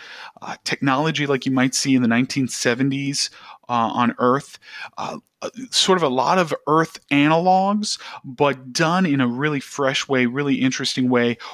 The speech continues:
One part, uh, sort of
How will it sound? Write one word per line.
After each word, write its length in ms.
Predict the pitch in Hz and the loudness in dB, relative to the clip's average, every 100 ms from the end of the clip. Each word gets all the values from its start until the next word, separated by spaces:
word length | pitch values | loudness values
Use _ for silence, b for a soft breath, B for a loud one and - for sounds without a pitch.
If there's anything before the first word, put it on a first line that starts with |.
| - | -12
One 400 | 139 160 185 185 | 0 4 4 4
part, 580 | - 160 156 151 - - B B B _ - | 4 4 4 2 -6 -10 B B B _ -20
uh, 100 | - | -10
sort 400 | - - 139 131 | -4 -2 0 2
of 340 | 117 110 107 | 2 0 -8